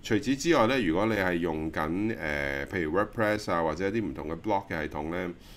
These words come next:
好多時候呢，你喺寫 blog 嘅時候呢，會剔一啲唔同嘅分類，一啲 categories 啦。咁你有，你通常一個 blog 呢，有機會同一篇內容會多過一個分類。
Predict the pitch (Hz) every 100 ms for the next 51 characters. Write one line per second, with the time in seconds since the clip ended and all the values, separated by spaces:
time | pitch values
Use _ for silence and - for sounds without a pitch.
0 | - - 123 160 160 87 82 82 98 117
1 | 101 101 95 110 - 85 90 113 104 104
2 | - 90 80 69 80 92 85 85 - 107
3 | 107 113 90 71 80 73 69 78 82 78
4 | 101 98 78 87 95 - 98 87 76 71
5 | 62 87 85 - - - - - - -
6 | 127 147 127 123 110 113 147 104 92 120
7 | 101 92 110 92 104 104 87 82 107 107
8 | 85 73 69 - 82 90 117 110 85 65
9 | 78 80 101 92 90 87 95 92 85